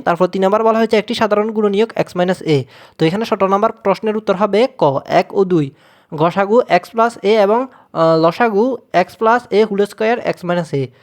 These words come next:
তো সতেরো নম্বর প্রশ্নের উত্তর ক। এরপর আঠারো নম্বর প্রশ্ন, ফোর এক্স স্কয়ার মাইনাস ওয়াই স্কয়ার, আহ, রাশিটি নিচের কোনটি দ্বারা নিঃশেষে বিভাজ্য? তো আঠারো নম্বর প্রশ্নের উত্তর হবে খ, টু এক্স প্লাস ওয়াই,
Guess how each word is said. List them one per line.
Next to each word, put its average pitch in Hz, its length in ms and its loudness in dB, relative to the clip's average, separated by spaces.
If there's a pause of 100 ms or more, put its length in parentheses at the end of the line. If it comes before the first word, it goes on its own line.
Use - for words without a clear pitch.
(240)
তো 147 100 -4
সতেরো - 240 -8
নম্বর 202 240 0
প্রশ্নের 202 380 -2
উত্তর 196 220 -4
ক। 185 300 2
এরপর 220 260 2
আঠারো 220 240 2
নম্বর 233 260 2
প্রশ্ন, 214 440 -2
ফোর 220 220 2
এক্স 214 160 0
স্কয়ার 220 260 2
মাইনাস 220 260 0
ওয়াই 196 200 4
স্কয়ার, 202 340 2
আহ, - 580 -4
রাশিটি 220 440 -2
নিচের 226 280 2
কোনটি 208 300 0
দ্বারা 226 360 4 (240)
নিঃশেষে 202 380 0
বিভাজ্য? 185 580 2 (120)
তো 180 80 0
আঠারো 196 280 2
নম্বর 214 280 0 (100)
প্রশ্নের 208 400 -2
উত্তর 202 180 -2
হবে 208 340 0
খ, - 120 -8 (560)
টু 220 140 4
এক্স 220 200 0
প্লাস 214 240 0
ওয়াই, 151 280 2